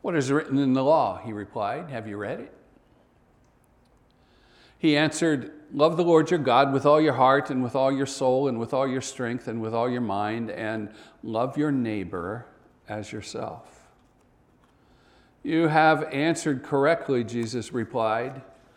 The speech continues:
"Do this and you will live." But he wanted to justify himself. So he asked Jesus, "And who is my neighbor?" In reply, Jesus said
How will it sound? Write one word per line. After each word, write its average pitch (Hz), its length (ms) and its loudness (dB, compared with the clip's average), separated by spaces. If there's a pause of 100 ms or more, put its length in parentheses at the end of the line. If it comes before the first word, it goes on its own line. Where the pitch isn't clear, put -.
(360)
"Do 185 280 2
this 160 680 -2 (220)
and 139 160 -2
you 147 80 4
will 127 140 2
live." 143 560 -4 (1400)
But 123 140 -4
he 160 100 4
wanted 147 400 4
to 139 80 -2
justify 135 680 0
himself. 110 480 -2
So 208 220 2
he 165 80 2
asked 185 320 2
Jesus, 139 640 0 (720)
"And 180 200 0
who 214 200 2
is 220 200 2
my 202 200 -2
neighbor?" 156 500 -4 (1600)
In 143 180 0
reply, 139 680 6
Jesus 123 560 -2
said 110 560 -6